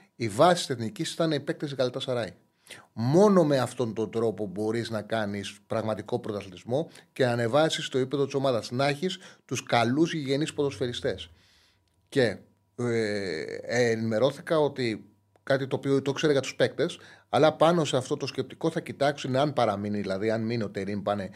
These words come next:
για τον Παναθηναϊκό θετικά τα πράγματα και μείνει ο Τερίμ, ότι ο στόχος του είναι παίκτες της εθνικής ομάδας που μπορούν να αποκτηθούν, να κοιτάξει να τους πα-, πάρει. Δηλαδή,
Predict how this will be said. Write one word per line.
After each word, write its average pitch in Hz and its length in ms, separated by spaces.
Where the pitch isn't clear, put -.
για 117 140
τον 110 140
Παναθηναϊκό 107 640
θετικά - 280
τα 113 80
πράγματα 110 280
και 101 100
μείνει 113 140
ο 98 60
Τερίμ, 107 340
ότι 110 200
ο 110 60
στόχος 160 380
του 151 100
είναι 147 140
παίκτες 156 420
της 107 100
εθνικής 101 320
ομάδας 107 520
που 120 120
μπορούν 117 340
να 170 80
αποκτηθούν, 156 760
να 120 160
κοιτάξει 151 460
να 160 80
τους - 220
πα-, 165 220
πάρει. 110 320
Δηλαδή, 117 520